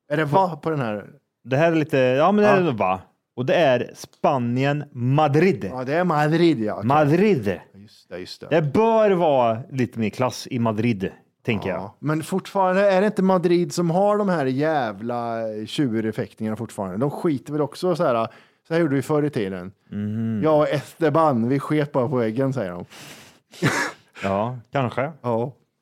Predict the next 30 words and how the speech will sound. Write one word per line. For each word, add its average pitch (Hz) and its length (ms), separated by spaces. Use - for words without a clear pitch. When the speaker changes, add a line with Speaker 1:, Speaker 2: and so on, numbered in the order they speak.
Speaker 2:
Eh, 110 220
fyra 123 240
komma 117 240
tjugotre 117 380
i 120 40
alla 117 120
fall 104 220
i 98 40
cleanliness 104 540
score, 113 460
ett 107 120
till - 100
tio. 113 260
Speaker 1:
Oj, 135 80
Speaker 2:
The 104 60
Euro-, 107 180
Speaker 1:
vad 101 180
dåligt. 117 160
Speaker 2:
European 110 440
cities 101 320
with 110 140
the 104 60
worst 120 380
public 98 320
toilets 87 440
ever. 98 360
Speaker 1:
Mm. - 480
Speaker 2:
Top - 180
ten 123 360
Speaker 1:
Mm. 71 80